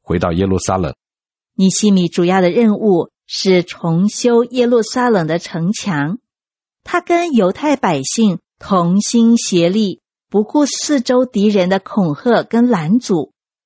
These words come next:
Speaker 2: 五十二天就完成了这个工程。
Speaker 1: 不但是这样，尼希米和以斯拉一起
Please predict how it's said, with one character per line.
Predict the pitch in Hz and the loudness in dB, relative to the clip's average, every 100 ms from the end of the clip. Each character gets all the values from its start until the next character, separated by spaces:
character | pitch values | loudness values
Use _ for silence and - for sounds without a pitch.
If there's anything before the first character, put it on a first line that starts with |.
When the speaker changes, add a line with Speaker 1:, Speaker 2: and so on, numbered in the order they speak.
| _ | _
Speaker 2:
五 | 208 175 | 0 0
十 | - | 2
二 | 294 320 | 2 2
天 | 220 - 220 220 - _ | 0 0 0 -2 -8 _
就 | - 220 | 0 2
完 | 190 156 | 0 0
成 | 208 202 | 0 2
了 | 190 | 2
这 | 190 | 2
个 | 180 170 | 0 2
工 | 196 202 | 2 2
程。 | 208 208 151 - _ | 2 0 -2 -6 _
Speaker 1:
不 | - 98 | -4 0
但 | 110 92 | 0 0
是 | - 87 | -2 -2
这 | 98 | 0
样， | 92 71 - _ _ _ _ | 0 -2 -8 _ _ _ _
尼 | 85 | -8
希 | 85 98 | -4 -2
米 | 90 78 | -2 -4
和 | - 80 | -6 -6
以 | 76 | -6
斯 | 85 92 | -6 -2
拉 | 90 92 | -2 -2
一 | |
起 | 104 - 73 | -4 -6 -10